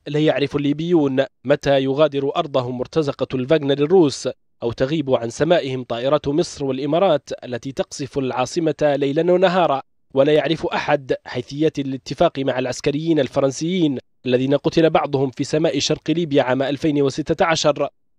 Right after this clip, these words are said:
وكل هذه التدخلات غير الشرعية من طرف داعمي حفتر وثقتها شهادات خبراء الأمم المتحدة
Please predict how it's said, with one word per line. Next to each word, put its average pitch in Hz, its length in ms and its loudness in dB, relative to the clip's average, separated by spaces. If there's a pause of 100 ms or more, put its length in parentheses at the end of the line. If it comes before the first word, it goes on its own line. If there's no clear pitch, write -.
وكل 139 340 4
هذه 131 260 2
التدخلات 147 720 0 (160)
غير 147 300 -2
الشرعية 143 600 2 (320)
من 135 80 -2
طرف 147 360 2
داعمي 143 380 0
حفتر 147 500 0 (260)
وثقتها 131 600 -4
شهادات 143 520 0
خبراء 139 540 2
الأمم 135 260 0
المتحدة 147 640 0